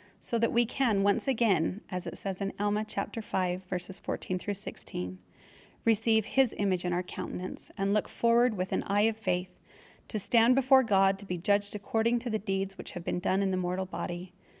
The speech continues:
that you will hear the voice of the Lord saying unto you in that day, "Come unto me, ye blessed, for behold, your works have been the works of righteousness upon the face of the earth."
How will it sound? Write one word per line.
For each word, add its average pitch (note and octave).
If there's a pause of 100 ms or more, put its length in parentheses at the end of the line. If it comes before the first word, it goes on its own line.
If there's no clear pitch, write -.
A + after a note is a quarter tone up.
(320)
that -
you A3
will G#3
hear C4+
the C4+
voice G#3+
of G#3
the G#3+
Lord F#3+
saying A3
unto G3
you F#3
in F3+
that F#3+
day, F3+ (600)
"Come A#3+
unto A#3
me, G3+
ye F3+
blessed, F3 (400)
for G#3+
behold, G#3+
your A3
works F3+
have F#3+
been F#3+
the F#3
works F3
of F3+
righteousness F3+ (140)
upon F3+
the F3
face E3+
of F3
the F3
earth." F3+